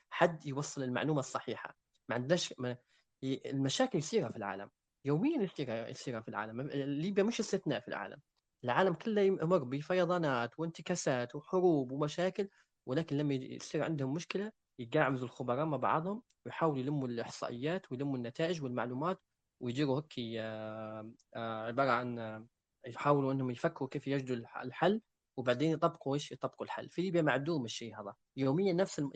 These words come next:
نعاني من نفس المشكلة من عشر سنوات، من عشر سنوات نحن نعاني من نفس المشاكل. هذا يدل، نبي ديما نقول فيها، نقول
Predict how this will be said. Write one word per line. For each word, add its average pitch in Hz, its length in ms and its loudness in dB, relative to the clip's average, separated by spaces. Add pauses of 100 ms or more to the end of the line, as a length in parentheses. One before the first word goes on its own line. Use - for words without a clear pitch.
نعاني 247 280 4
من 190 120 4
نفس 269 220 2
المشكلة 226 320 2
من 196 120 2
عشر - 200 -2
سنوات، 220 520 -2 (320)
من 220 120 2
عشر 262 260 4
سنوات 208 340 4
نحن 208 140 -4
نعاني 202 220 4
من 165 120 2
نفس 190 220 0
المشاكل. 165 440 -2 (340)
هذا 240 160 8
يدل، 190 400 4
نبي 202 240 4
ديما 202 180 4
نقول 185 160 2
فيها، 131 280 2
نقول 170 300 0